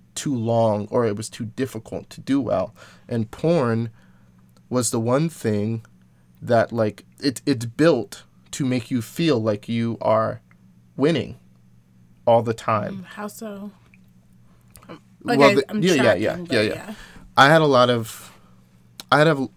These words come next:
Speaker 1: a lot of insecurities about my sexual prowess. Um, even though I had positive feedback with individuals, I knew that I was a virgin,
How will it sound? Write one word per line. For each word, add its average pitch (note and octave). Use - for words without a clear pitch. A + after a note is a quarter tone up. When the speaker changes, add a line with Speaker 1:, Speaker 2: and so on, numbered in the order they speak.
Speaker 1:
a A#2+
lot A#2
of A2+
insecurities A#2+
about A2
my A#2
sexual A2+
prowess. A#2+
Um, A2
even C#3+
though B2+
I B2
had A#2
positive A#2+
feedback A#2+
with A2+
individuals, A2+
I B2
knew B2
that A2
I A2
was G#2
a A#2
virgin, C3